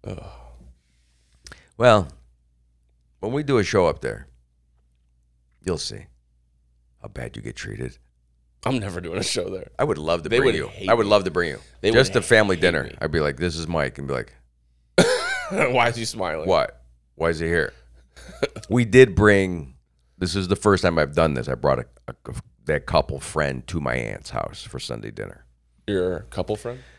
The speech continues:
Speaker 2: My buddy Don and his wife.
Speaker 1: Yeah, yeah.
Speaker 2: We went to Cleveland with them. He was the one going back to the reunion. I was going for the feast, and he's the one that dragged me. I say drag now.
Speaker 1: Well, 'cause you dragged him to your aunt's house.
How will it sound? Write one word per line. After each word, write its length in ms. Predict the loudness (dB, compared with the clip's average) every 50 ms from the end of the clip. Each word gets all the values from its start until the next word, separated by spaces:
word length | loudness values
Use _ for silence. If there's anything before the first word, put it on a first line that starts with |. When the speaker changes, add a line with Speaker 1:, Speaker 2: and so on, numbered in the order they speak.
| _ _ -2
Speaker 2:
My 80 | 2 6
buddy 260 | 8 8 8 8 6
Don 400 | 4 4 4 6 4 2 0 -2
and 220 | -6 -8 -6 -6
his 120 | -6 -6 -4
wife. 500 | 0 0 0 0 0 -4 -6 -8 -8 -8 -6
Speaker 1:
Yeah, 280 | -2 -2 0 0 -2
yeah. 100 | -2 -4
Speaker 2:
We 80 | -4 -2
went 200 | 0 0 0 -2
to 60 | -4
Cleveland 500 | -6 -4 -4 -2 -2 -4 -6 -8 -10 -14 -16 -18 -10
with 200 | -10 -8 -8 -6
them. 320 | -4 -4 -4 -4 -6 -8 -10
He 140 | -8 -8 -6
was 140 | -4 -4
the 60 | -2 -2
one 220 | 0 -2 -2 -2
going 360 | -2 -2 -2 -2 -2 -6 -6
back 260 | -4 -4 -4 -4 -6
to 80 | -8 -10
the 80 | -10 -8
reunion. 600 | -6 -2 -2 0 0 2 2 2 2 0 -2 -6 -10 -14 -18 -8 0 2
I 80 | 2 4
was 140 | 2 0
going 220 | -2 -2 -4 -4 -6
for 100 | -8 -10
the 100 | -8 -8
feast, 600 | -4 -2 0 0 0 0 -2 -4 -8 -8 -12 -14 -16 -16 _ _ _ _ _ _ -10
and 120 | -8 -8
he's 540 | -4 0 2 2 4 2 2 0 -2 -4 -6
the 60 | -6
one 120 | -4 -2 -4
that 80 | -4
dragged 320 | -2 -2 0 0 0 -2 -4
me. 160 | -6 -8 -10 -12 _ _ _ -20 -20 _ -14
I 40 | -14
say 180 | -10 -8 -8 -8
drag 360 | -4 -4 -4 -4 -4 -6 -8
now. 220 | -12 -12 -12 -14 -14 -10
Speaker 1:
Well, 140 | -8 -8 -8
'cause 200 | -6 -6 -4 -2
you 80 | -2 -2
dragged 280 | 0 0 0 0 -2
him 100 | -4 -8
to 100 | -8 -10
your 140 | -10 -10 -10
aunt's 260 | -8 -10 -10 -10 -10
house. 360 | -12 -12 -12 -12 -12 -14 -16